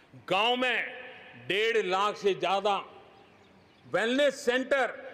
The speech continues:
और उसमें से करीब एक तिहाई तो already कार्यरत हो गए हैं, जिन्होंने इस कोरोना में बहुत बड़ी मदद की है। कोरोना के काल में wellness centers की भूमिका ने गांव की बहुत बड़ी मदद की है। health sector में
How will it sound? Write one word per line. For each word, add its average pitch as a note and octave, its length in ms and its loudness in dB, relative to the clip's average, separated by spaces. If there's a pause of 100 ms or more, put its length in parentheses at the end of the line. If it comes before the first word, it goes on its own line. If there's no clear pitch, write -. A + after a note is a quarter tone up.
(400)
और F3+ 120 2
उसमें G#3 300 -2
से A3+ 100 0
करीब A3 300 -2
एक A#3 220 2
तिहाई A3+ 280 2
तो C4 200 2
already C#4+ 400 2 (160)
कार्यरत D4 460 2
हो C4 140 4
गए C#4 140 2
हैं, A3+ 540 -4
जिन्होंने A3+ 360 2
इस A3 100 0
कोरोना A3 400 2
में A3+ 180 0
बहुत F3+ 220 2
बड़ी G#3 180 2
मदद F#3 400 0 (100)
की D#3 120 -10
है। G#2+ 220 -14 (440)
कोरोना F3 380 2
के E3 160 -2
काल F#3 300 0
में A3+ 260 -2 (640)
wellness C4+ 520 0
centers C4+ 360 0
की A3+ 100 0
भूमिका B3+ 480 0
ने C#3+ 180 -8 (720)
गांव G3+ 240 4
की G#3+ 140 -4 (100)
बहुत A3 300 0
बड़ी F#3 220 -2
मदद D#3+ 460 -2
की B2+ 180 -12
है। A2 120 -14 (540)
health F#3+ 240 0
sector G3 380 0
में G#3+ 160 -2